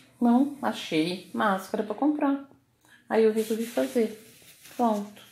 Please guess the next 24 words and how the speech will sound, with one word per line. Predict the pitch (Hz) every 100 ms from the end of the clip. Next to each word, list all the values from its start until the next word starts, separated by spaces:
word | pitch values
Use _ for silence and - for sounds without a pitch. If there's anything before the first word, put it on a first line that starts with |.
| _ _ - - -
Minhas | 202 202
máscaras | 202 196 - 202 202
tão | 240
prontas. | - 220 202 202 208 202 - - - _ - _ -
Uma | 185
pra | - 180
mim | 175 185 254 302 - - -
e |
uma | 226 220
pra | 220
minha | 214 214
mãe. | 214 180 185 180 - - - - - - _ _ _ _ _ -
Olha | 180 202 208 -
só. | 165 - - _ _ _ _ - - - - - _ _ - - - - - - _ - - -
Fiz | - 202 196
com | -
isso | - 240
aqui, | 240 - 226
gente. | 185 156 156
Duramax. | 170 196 214 190 190 190 - - - -
Vocês | - 196
já | 185
usaram | 175 175 175 185
isso? | 226 180 - -